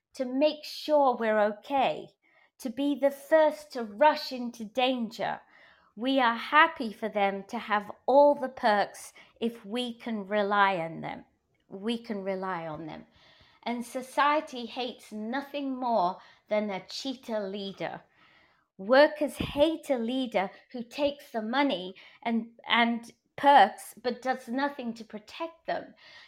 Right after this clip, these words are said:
He might even end up forcing them to have no job. He sacrifices them for his best interest. It is when people have status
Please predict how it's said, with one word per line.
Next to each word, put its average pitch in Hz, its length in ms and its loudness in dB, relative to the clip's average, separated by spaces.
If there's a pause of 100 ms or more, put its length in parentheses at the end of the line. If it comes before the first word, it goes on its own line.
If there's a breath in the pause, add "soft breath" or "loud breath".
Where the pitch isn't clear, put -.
(100)
He 254 220 -4
might 269 380 0
even 254 560 0 (420)
end 247 340 2
up 226 220 6 (240)
forcing 262 480 0
them 220 220 0
to 233 80 -8
have 226 300 -2
no 226 260 2
job. 233 600 2 (180 loud breath)
He 254 180 -10
sacrifices 233 1200 -6
them 220 460 0 (240 loud breath)
for 220 120 -8
his 233 500 -4
best - 440 -6
interest. 233 720 -6 (640 soft breath)
It 233 100 -2
is 240 240 -6
when 277 300 4
people 254 360 -4
have 220 240 -4
status 269 800 -2